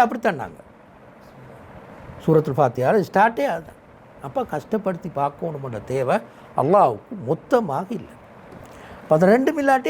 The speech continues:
அடுத்ததான் வரணும், இனி தான் வரணும். அல்லாஹ்வுடைய கட்டளைகளுக்கு நலன்கள் தான் காரணம் என்று தான் வரணும். அல்லாஹ்வுடைய படைப்பினங்களை பார்த்தாலும் அப்படித்தான். மனுஷனுக்கு அல்லாஹ் செஞ்சு வச்சிருக்கிற வேலைகள், வாழ்றதுக்காக தண்ணி, உணவு,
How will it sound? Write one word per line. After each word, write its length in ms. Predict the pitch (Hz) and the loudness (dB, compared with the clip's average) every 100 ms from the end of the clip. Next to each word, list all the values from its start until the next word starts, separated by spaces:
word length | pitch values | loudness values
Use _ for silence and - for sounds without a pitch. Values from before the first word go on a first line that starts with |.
| 262 | 4
அடுத்ததான் 420 | 233 226 233 302 | 4 2 0 0
வரணும், 340 | 226 240 240 180 | 0 -2 -6 -10
இனி 100 | 165 175 | -6 -4
தான் 120 | 240 185 | -4 -4
வரணும். 260 | 185 - - - - - - - | -8 -14 -20 -20 -20 -20 -14 -2
அல்லாஹ்வுடைய 420 | 143 185 185 156 143 131 | 2 4 4 2 0 -4
கட்டளைகளுக்கு 680 | - 160 131 110 104 - 202 165 | -6 -6 -6 -8 -18 -14 -8 -4
நலன்கள் 560 | 151 233 269 220 175 | 0 0 -2 -6 -6
தான் 180 | 160 120 110 | -8 -8 -4
காரணம் 340 | 143 147 120 104 | -4 -4 -8 -12
என்று 180 | 87 110 - - - - - - - | -12 -14 -16 -20 -20 -20 -20 -10 0
தான் 160 | 214 233 | 0 0
வரணும். 260 | 170 - - - - - - - - - - - | -4 -10 -18 -20 -20 -20 -20 -20 -20 -20 -10 0
அல்லாஹ்வுடைய 440 | 147 240 285 285 254 240 | 4 6 4 4 2 2
படைப்பினங்களை 640 | - 240 240 262 247 233 208 - | 2 2 2 -4 -2 0 -2 -2
பார்த்தாலும் 420 | 185 190 254 262 | -2 0 -2 0
அப்படித்தான். 400 | 202 180 - 90 131 | -2 -4 -10 -8 -6
மனுஷனுக்கு 380 | 185 233 196 | -4 -2 0
அல்லாஹ் 220 | 196 190 202 | 0 0 -2
செஞ்சு 180 | 214 220 | -4 -4
வச்சிருக்கிற 360 | 202 202 196 170 | -4 -6 -4 0
வேலைகள், 300 | 226 214 196 - - - - - - 139 | 0 0 -4 -10 -20 -20 -20 -20 -2 2
வாழ்றதுக்காக 680 | 151 143 113 113 107 160 156 | 2 0 -4 -6 -4 -4 -2
தண்ணி, 360 | 143 120 104 117 160 151 120 123 | -4 -6 -12 -12 -10 -10 -8 -8
உணவு, 340 | 123 101 127 | -6 -6 -6